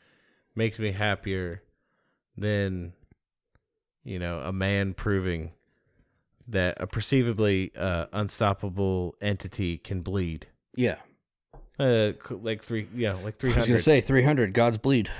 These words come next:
Speaker 1: Yeah.
Speaker 2: All they
Speaker 1: That's
Speaker 2: had to
Speaker 1: all he
Speaker 2: do
Speaker 1: wanted to do. He knew
Speaker 2: Yeah.
Speaker 1: he was gonna die.
Speaker 2: He had to let him know that the motherfucker could bleed, though.
Speaker 1: He can bleed.
Speaker 2: In, in Minecraft.
Speaker 1: In Minecraft.
Speaker 2: In the
Speaker 1: And
Speaker 2: movie
Speaker 1: you know,
Speaker 2: three hundred.
Speaker 1: you know what? They, they all can.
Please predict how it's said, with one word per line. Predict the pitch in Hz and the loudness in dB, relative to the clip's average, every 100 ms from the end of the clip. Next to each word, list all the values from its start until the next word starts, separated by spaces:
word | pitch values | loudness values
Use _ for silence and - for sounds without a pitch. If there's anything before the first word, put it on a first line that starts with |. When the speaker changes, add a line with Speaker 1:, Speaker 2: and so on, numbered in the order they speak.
| - | -6
Speaker 1:
Yeah. | 123 101 - - | -6 -6 -12 0
Speaker 2:
All | 117 127 | 4 6
they | 127 | 6
Speaker 1:
That's | 131 | 8
Speaker 2:
had | 180 | 10
to | 175 | 10
Speaker 1:
all | |
he | 170 | 10
Speaker 2:
do | 135 | 10
Speaker 1:
wanted | 170 160 | 8 6
to | 151 | 4
do. | 165 143 - - | 4 4 2 -4
He | - | 2
knew | 233 285 | 6 8
Speaker 2:
Yeah. | 233 | 6
Speaker 1:
he | |
was | 151 127 | 4 2
gonna | 120 | 0
die. | 92 95 90 123 | 0 0 0 0
Speaker 2:
He | 123 | 2
had | 131 151 | 0 2
to | |
let | 156 147 | 2 2
him | 151 | 2
know | 156 165 | 2 4
that | 147 131 | 2 2
the | 135 | 2
motherfucker | 135 139 147 139 127 | 4 4 2 0 0
could | 127 | -2
bleed, | 143 175 - | 0 -2 -2
though. | 90 - - | -8 -10 -8
Speaker 1:
He | - 190 | -4 0
can | 226 | 2
bleed. | 214 220 151 92 _ _ - | 4 4 4 2 _ _ -8
Speaker 2:
In, | 131 131 - | -4 -4 -4
in | 139 | -4
Minecraft. | 65 71 - - - _ _ _ _ | -2 -4 -4 -8 -10 _ _ _ _
Speaker 1:
In | - 123 | -4 0
Minecraft. | 127 123 95 80 | 0 0 -2 0
Speaker 2:
In | 117 | 4
the | 131 | 6
Speaker 1:
And | 135 | 6
Speaker 2:
movie | 135 131 | 6 4
Speaker 1:
you | 127 | 4
know, | |
Speaker 2:
three | 131 127 | 6 6
hundred. | 120 101 | 4 2
Speaker 1:
you | 127 | 2
know | 135 | 4
what? | 131 123 | 4 4
They, | 131 127 | 2 2
they | 117 117 | 4 4
all | 113 104 | 4 2
can. | - 87 | -2 -4